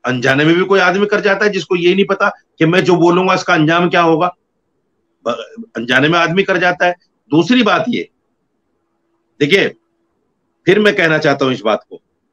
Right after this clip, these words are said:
नबी की शान में अगर कोई गुस्ताखी करेगा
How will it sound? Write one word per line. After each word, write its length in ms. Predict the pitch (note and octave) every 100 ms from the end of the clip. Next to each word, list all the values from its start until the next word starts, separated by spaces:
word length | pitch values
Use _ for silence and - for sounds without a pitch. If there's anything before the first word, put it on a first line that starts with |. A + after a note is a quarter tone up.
| _ _ G#2+
नबी 440 | B2 C#3 D#3+ G3+
की 260 | G3+ G#3 E3+
शान 420 | - C#3+ C#3 B2+
में 340 | B2 D#3+ F3+ -
अगर 260 | C3 D#3
कोई 200 | - D3
गुस्ताखी 500 | A#2+ A#2+ - A#2 C3
करेगा 400 | A#2 G2+ F#2+ D#2+